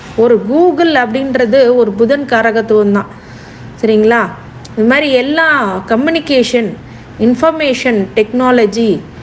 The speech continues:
இது எல்லாமே புதன் சார்ந்த விஷயங்கள்ல வரும். கம்யூனிகேஷனும் ஒரு விஷயம் இருக்கு அதுல, வாக்கும் அதுல வரும், ஓகேங்களா?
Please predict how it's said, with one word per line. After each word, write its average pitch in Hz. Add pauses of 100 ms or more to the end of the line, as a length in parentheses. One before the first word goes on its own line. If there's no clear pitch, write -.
(280)
இது 208
எல்லாமே 311
புதன் 269
சார்ந்த 294
விஷயங்கள்ல 233
வரும். 202 (920)
கம்யூனிகேஷனும் 294
ஒரு 240
விஷயம் 240
இருக்கு 214
அதுல, 185 (640)
வாக்கும் 269
அதுல 240
வரும், 214 (340)
ஓகேங்களா? 202